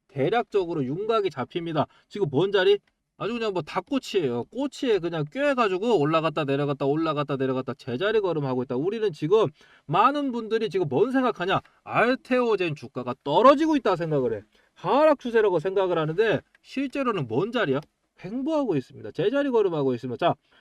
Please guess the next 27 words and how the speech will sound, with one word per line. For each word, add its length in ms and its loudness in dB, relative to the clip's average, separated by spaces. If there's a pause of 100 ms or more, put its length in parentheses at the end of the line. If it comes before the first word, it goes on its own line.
근데 220 0
여러분들 380 4
이렇게 260 0
제자리 480 0
걸음, 420 -4
박스권에서 760 -2
횡보하는 720 -2
이런 320 -2
주가를 680 0
매매를 440 -2
할 120 -4
때는요, 520 -2 (320)
반드시 500 -6
뭐를 440 4
알고 200 2
있어야 220 -4
돼? 80 -8 (360)
그래서 340 0
이 200 -8
자리가 640 -2 (400)
딛고 500 4
올라갈 440 4
자리인지 640 0 (260)
아니면은 420 -4
꼬라 280 2
박을 400 2
자리인지 480 -2